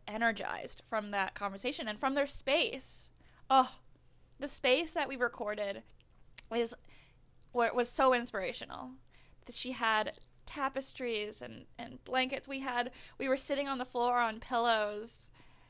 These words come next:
and it just felt, it felt intimate and it felt spacious. Like, it felt just like, like a beautiful altar for what we were doing,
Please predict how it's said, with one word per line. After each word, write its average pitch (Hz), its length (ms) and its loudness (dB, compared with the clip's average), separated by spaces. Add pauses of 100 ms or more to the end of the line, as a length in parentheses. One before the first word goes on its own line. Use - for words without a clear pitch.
(1400)
and 269 80 -2
it 269 80 -2
just 285 200 -2
felt, 277 340 4 (680)
it - 140 -2
felt 285 440 2
intimate 240 800 -2
and 233 100 -6
it 226 120 -6
felt 226 380 2
spacious. 233 960 2 (100)
Like, 240 120 -6
it 254 100 -8
felt 277 420 0
just 247 280 -2
like, 214 400 -6 (1300)
like 262 140 -8
a 247 100 -2
beautiful 226 1300 -2 (600)
altar 302 380 -2
for 240 220 0
what 240 180 4
we 226 100 -2
were 208 120 -2
doing, 208 380 -8